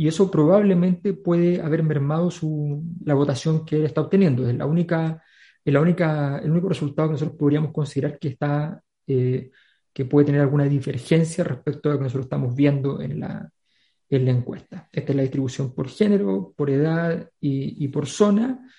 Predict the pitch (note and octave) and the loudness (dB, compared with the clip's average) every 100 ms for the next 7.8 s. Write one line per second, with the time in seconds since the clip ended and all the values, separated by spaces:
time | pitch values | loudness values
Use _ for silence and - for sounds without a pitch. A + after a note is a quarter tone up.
0 | _ _ _ - C#3+ C3+ C3+ C3+ C3+ C#3+ | _ _ _ 0 2 4 2 0 -4 -4
1 | C#3 C#3 D3 D#3 D3 C#3+ C#3+ D#3 C3+ C#3 | 0 2 4 2 2 2 0 -2 -2 0
2 | C#3 D3 F3+ F#3+ - D#3 D#3 C3 D3 C#3+ | 0 0 0 -2 -2 -2 0 0 0 -2
3 | B2 D3+ C#3+ C3+ C3 C#3 C#3 - B2+ - | -2 -4 -2 -2 0 0 -2 -4 -4 -6
4 | A#2+ C#3+ - C#3+ C3+ C3+ C3 - D#3 B2 | -8 -6 -6 -4 -4 -2 -4 -6 -2 -2
5 | B2 - _ _ _ C3+ B2+ C3 B2 - | -2 -6 _ _ _ -2 -2 -2 -6 -2
6 | C#3 C3+ C3 C3 B2 - C3+ C3 B2 B2+ | -2 0 0 0 -2 -2 -2 2 2 4
7 | C3 - E3 B2 - G2+ - | 2 -2 -6 -6 -4 -6 -6